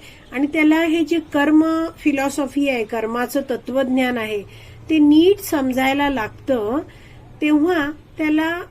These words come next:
समजतं की हा समोरचा व्यक्ती हा माझ्याबरोबर असा वागतोय, हा माझा अपमान करतोय,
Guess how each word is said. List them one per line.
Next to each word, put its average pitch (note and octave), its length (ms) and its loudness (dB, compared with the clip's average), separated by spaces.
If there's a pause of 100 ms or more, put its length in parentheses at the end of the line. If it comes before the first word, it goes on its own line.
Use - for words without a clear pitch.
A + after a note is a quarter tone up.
(240)
समजतं D4 540 -4
की E4 180 -2
हा G#4 180 -4
समोरचा D#4 600 -2
व्यक्ती D#4 680 -2 (420)
हा G4+ 140 0
माझ्याबरोबर D#4+ 760 0
असा D4 340 -4
वागतोय, B3 720 -2 (380)
हा F#4+ 60 0
माझा D#4+ 380 0
अपमान A#3+ 560 -2
करतोय, A#3 680 -4